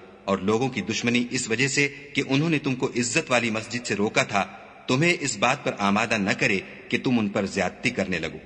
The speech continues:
اور دیکھو، نیکی اور پرہیزگاری کے کاموں میں ایک دوسرے کی مدد کیا کرو، اور گناہ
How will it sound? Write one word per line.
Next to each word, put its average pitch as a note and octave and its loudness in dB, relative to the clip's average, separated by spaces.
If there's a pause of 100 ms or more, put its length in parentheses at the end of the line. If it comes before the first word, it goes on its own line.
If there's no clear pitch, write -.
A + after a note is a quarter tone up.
(400)
اور G#2+ 0
دیکھو، C3 2 (300)
نیکی C3+ 2
اور A#2+ 0
پرہیزگاری A#2 0
کے B2 -2
کاموں A#2+ 2
میں G#2 0 (280)
ایک A2+ 2
دوسرے A2 -2
کی G#2 -2
مدد G2 -2
کیا F2+ 0
کرو، E2 -8 (540)
اور F#2+ 2 (140)
گناہ A2+ 2